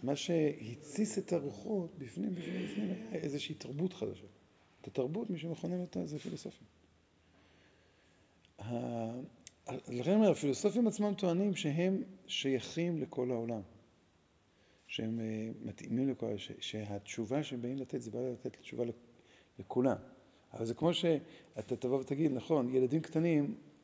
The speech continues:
לא יודעים פילוסופיה, וילדים קטנים מודרכים על ידי ההורים שלהם שאמורים להיות פילוסופים. אז לפעמים יש ילדים קטנים שנשארים גם בגיל ארבעים ילדים קטנים, או בגיל חמישים ילדים קטנים. אז הם צריכים להיות מודרכים על ידי, אה,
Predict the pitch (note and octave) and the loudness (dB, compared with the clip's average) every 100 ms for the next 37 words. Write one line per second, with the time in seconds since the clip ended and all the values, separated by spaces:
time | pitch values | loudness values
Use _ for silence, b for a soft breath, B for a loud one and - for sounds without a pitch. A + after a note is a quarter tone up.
0 | - B2+ C#3 C3+ B2+ C3 - B2+ - G2+ | 0 4 6 4 2 0 4 2 2 2
1 | G#2+ A2 B2+ C3+ C3+ B2 A#2+ A#2 F3 D3 | 2 2 2 4 4 4 0 2 4 4
2 | B2 A#2 A#2 - - - _ _ - - | 4 2 0 -10 -18 -20 _ _ -2 2
3 | G#2+ B2+ - A#2 A2+ G#2+ A2+ A#2 G#2+ - | 2 0 -2 -4 0 0 0 -2 -2 -2
4 | A2 A#2 - - - B B B B - | -2 -2 -6 -12 -20 B B B B -14
5 | - F3 G#3+ F#3 F3 G3+ - G#3 D#3+ B2+ | 2 6 6 8 6 6 4 2 2 0
6 | B2 C3 B2+ B2+ C3 A#2+ B2+ B2+ G2+ G2 | 2 2 2 2 0 2 2 4 2 0
7 | F#2 - G2+ - G#2+ G#2 G#2 A2+ A#2 D3 | -4 -8 -16 -18 -16 -10 -4 -2 0 0
8 | G#2+ G2+ G2+ A2+ G#2+ - - - b b | -2 -6 -10 -8 -8 -10 -14 -14 b b
9 | b _ - G#2 - D3+ E3+ F3 E3+ F3+ | b _ -10 -8 -4 -2 0 -2 -2 -2
10 | - E3 C3 A#2+ B2+ B2+ C3 | -2 -4 -4 -2 -2 -2 -6